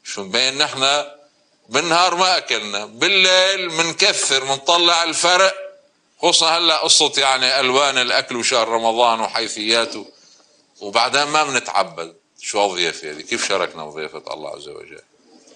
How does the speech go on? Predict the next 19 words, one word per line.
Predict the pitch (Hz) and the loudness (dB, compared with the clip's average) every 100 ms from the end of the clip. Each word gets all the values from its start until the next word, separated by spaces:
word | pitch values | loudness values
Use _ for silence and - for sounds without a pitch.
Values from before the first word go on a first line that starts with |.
| - - | -10 -2
طيب، | 98 78 - _ _ _ _ _ _ _ _ _ 90 | 0 -2 -8 _ _ _ _ _ _ _ _ _ 0
بعد | 123 165 156 95 - _ _ _ _ _ _ _ _ 104 | 4 4 2 -2 -14 _ _ _ _ _ _ _ _ -6
ما | 120 131 | 0 0
ندمنه | 127 123 107 139 151 139 135 | 0 -2 -2 0 2 2 2
من | 131 127 | 0 -2
كثرة | 120 131 - 127 120 127 | -2 -4 0 0 0 0
ال-، | 120 104 - _ _ _ _ _ _ - | 0 -2 -8 _ _ _ _ _ _ -4
الأكل | 107 113 143 143 139 120 | -2 0 0 0 0 0
في | 131 | 2
الليل، | 123 131 151 185 151 | 2 2 2 -2 -2
مش | 139 160 | 0 2
بس | 202 - | 4 4
بيتناقض | 190 180 - 170 143 143 131 | 2 -2 0 0 2 0 2
مع | 120 | 0
الهدف، | 110 107 101 98 90 - _ - | 0 -2 -2 -4 -4 -14 _ -10
يتنافى | 101 107 107 143 139 143 | -6 -2 0 0 0 0
مع | 135 101 | 0 0
الأدب، | 101 131 127 78 - - - _ _ _ _ _ _ _ _ _ _ _ _ _ _ _ _ _ _ _ _ _ _ _ _ _ _ | 0 0 0 -2 -6 -20 -20 _ _ _ _ _ _ _ _ _ _ _ _ _ _ _ _ _ _ _ _ _ _ _ _ _ _
يتنافى | - - 87 113 120 127 131 | -12 -6 -2 0 0 -2 -4